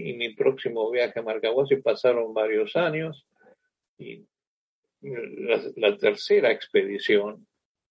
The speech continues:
fue diferente, ¿no? Empecé a, pasé más tiempo en la meseta, acampé más días,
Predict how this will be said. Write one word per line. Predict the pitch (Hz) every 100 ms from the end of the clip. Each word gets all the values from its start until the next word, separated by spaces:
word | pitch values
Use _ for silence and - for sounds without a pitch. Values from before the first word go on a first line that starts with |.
| _
fue | 131 131
diferente, | 127 135 160 143 107 104
¿no? | 113 127
Empecé | 107 - - 123 123
a, | 123 117 110 - _ _ _ _ 107
pasé | 117 107 127
más | 120 104
tiempo | - 139 139 131 127
en | 117
la | 113
meseta, | 110 - 127 135 131 127 120 117 110 _ _ _ _ _ _ - - 110 - _ _
acampé | 113 110 113 107 120
más | 117 110 107
días, | 131 135 127 127 127 -